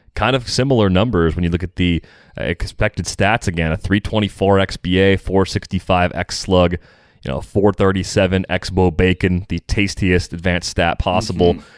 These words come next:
Speaker 1: Does a good job limiting Ks, and I think as long as he keeps playing, he's at least mixed league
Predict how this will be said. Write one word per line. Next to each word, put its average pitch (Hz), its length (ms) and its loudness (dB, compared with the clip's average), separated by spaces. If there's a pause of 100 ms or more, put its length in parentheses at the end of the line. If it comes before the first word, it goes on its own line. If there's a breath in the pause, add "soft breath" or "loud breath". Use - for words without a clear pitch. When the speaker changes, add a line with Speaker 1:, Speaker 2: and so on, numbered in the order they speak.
(220 loud breath)
Speaker 1:
Does 107 160 2
a 120 60 0
good 110 160 0
job 104 280 2
limiting 95 360 2
Ks, 92 540 0 (380 soft breath)
and 90 440 0 (680)
I 101 60 -2
think 113 240 -4
as 101 140 -2
long 110 240 2
as - 80 -6
he 98 80 -10
keeps 95 260 -4
playing, 131 600 -2
he's 92 180 0
at 85 80 -4
least 95 280 0 (340)
mixed 85 400 -2
league 87 200 0